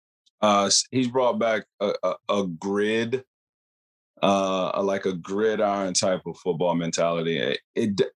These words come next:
defensive, defensive coaches that have a passion tend to do that to football teams. Um, and he's a combination of those both.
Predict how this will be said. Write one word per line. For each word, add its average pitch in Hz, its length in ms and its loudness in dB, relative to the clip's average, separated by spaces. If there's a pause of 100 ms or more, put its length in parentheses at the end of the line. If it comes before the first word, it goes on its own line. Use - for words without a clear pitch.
(100)
defensive, 170 640 0 (220)
defensive 185 640 0
coaches 123 640 0
that 98 300 2
have 98 260 -2
a 82 60 -4
passion 101 580 -2 (540)
tend 147 260 2
to 117 100 0
do 104 240 -2
that 107 240 2
to 98 120 -6
football 104 440 -2
teams. 113 600 -2 (160)
Um, 90 680 0 (100)
and 95 140 -2
he's 110 160 0
a 98 60 -8
combination 98 640 0
of 92 140 -2 (400)
those 92 260 2
both. 92 340 -2